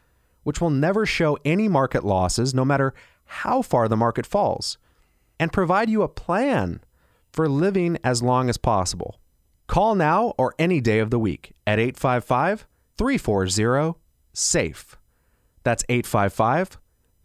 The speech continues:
three four zero, seven two three three.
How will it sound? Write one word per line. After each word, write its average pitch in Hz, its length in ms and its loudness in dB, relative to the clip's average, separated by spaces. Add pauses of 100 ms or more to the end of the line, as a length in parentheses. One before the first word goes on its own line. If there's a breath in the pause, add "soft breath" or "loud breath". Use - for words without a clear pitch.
(100)
three 254 200 2
four 101 300 0
zero, 123 480 0 (440)
seven 185 520 2
two 127 420 0
three 104 460 -2
three. 98 520 -4